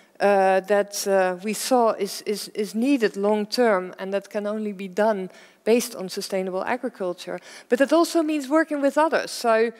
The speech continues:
um, we have, with our biggest competitors, uh, started a, uh, a sustainable agriculture initiative platform to create this common standard for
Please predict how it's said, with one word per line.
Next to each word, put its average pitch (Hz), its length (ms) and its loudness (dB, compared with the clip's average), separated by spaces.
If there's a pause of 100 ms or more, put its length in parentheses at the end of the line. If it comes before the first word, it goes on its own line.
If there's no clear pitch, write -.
(320)
um, 233 580 0 (640)
we 220 120 4
have, 220 180 2
with 214 160 2
our 214 120 2
biggest 240 340 -2
competitors, 208 840 -2
uh, 202 200 2
started 208 640 0
a, 196 340 0
uh, 180 200 2 (420)
a 180 160 -2
sustainable 220 580 0
agriculture 220 580 -2
initiative 214 580 -4
platform 180 580 -4
to 190 380 -2 (260)
create 220 500 2
this 202 220 0
common 214 580 0 (280)
standard 262 560 0
for 190 400 0